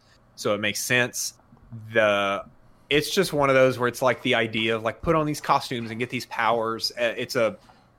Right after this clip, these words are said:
it's a thing we've seen before, and I don't know that this, like, does it in such a way that makes me wanna give it a shot. Which I know s-, sounds a little close-minded of me, but yeah, I don't think that on the Switch especially, this did not look super great.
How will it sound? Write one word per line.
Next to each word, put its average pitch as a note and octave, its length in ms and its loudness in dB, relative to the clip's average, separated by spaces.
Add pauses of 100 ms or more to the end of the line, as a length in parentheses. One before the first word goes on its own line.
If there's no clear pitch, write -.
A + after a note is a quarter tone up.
it's - 140 -8
a D3+ 40 0
thing F3 200 2
we've D#3+ 140 4
seen D#3 300 -2
before, C#3+ 600 4
and B2+ 100 0
I B2 80 2
don't C3+ 200 0
know C3 160 0
that A#2+ 140 -8
this, B2 200 -8
like, A2+ 320 -2
does A2+ 220 0
it A#2 100 -2
in G#2+ 100 -4
such A#2 220 -8
a A2+ 40 -4
way G#2+ 260 -2
that G2+ 160 -6
makes G#2+ 220 -8
me G#2+ 120 -6
wanna F#2+ 440 -6 (280)
give G#2+ 120 -2
it F#2+ 80 -4
a F#2+ 60 -6
shot. F2+ 400 -2 (1500)
Which - 260 -8
I G2 60 -6
know G2 360 -4
s-, - 280 -12 (840)
sounds F3+ 300 2
a D3+ 60 4
little D3+ 260 4
close-minded C#3+ 680 2
of A#2+ 120 -4
me, A#2+ 160 -4
but A#2+ 140 -4
yeah, A2+ 160 2
I A2+ 80 2
don't C3 180 -2
think C3+ 220 -6
that B2 100 -2
on A#2+ 160 -4
the G#2+ 80 -10
Switch - 340 -4
especially, A2+ 560 -6
this G2+ 220 -12
did G2+ 180 -10
not F#2+ 220 -8
look G2+ 160 -12
super F2+ 260 -10
great. E2+ 280 -14